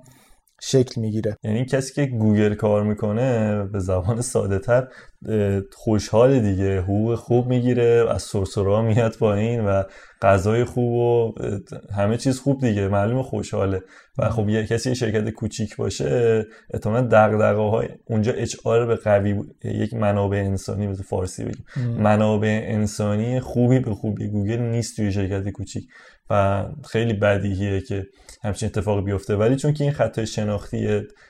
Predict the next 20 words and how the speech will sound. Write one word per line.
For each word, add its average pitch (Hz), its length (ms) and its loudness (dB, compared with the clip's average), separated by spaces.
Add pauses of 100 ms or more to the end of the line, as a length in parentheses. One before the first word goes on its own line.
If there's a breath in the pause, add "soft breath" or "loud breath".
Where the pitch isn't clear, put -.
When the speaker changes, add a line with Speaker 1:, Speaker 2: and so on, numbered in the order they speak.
(200 soft breath)
Speaker 2:
رایجیه، 110 1120 4
ما 117 80 0
می‌گیم: 123 240 -2
"اه، 117 260 -2
اه، 113 120 -2
پس 107 360 -2
من 113 200 0 (100)
گوگل 104 380 0
برم"، 110 380 0
یعنی 110 200 0 (220 loud breath)
کارمندای 104 640 2
Speaker 1:
مم. 113 60 0
Speaker 2:
شاداب 107 500 0
توی 123 160 -2
گوگلن، 104 460 0 (440 soft breath)
Speaker 1:
دقیقاً 117 160 -2
Speaker 2:
در 117 80 0
Speaker 1:
درسته. 107 180 -2
Speaker 2:
صورتی 107 240 0
که 113 240 0